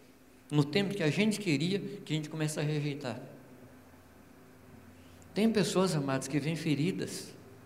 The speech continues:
vêm machucadas, vêm marcadas pela paternidade.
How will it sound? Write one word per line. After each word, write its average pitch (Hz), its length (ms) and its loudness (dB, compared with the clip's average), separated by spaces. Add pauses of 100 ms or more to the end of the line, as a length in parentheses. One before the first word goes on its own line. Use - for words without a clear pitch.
(400)
vêm 135 140 2
machucadas, 175 840 -2 (440)
vêm 143 160 2
marcadas 196 680 2
pela 156 220 0
paternidade. 139 840 -4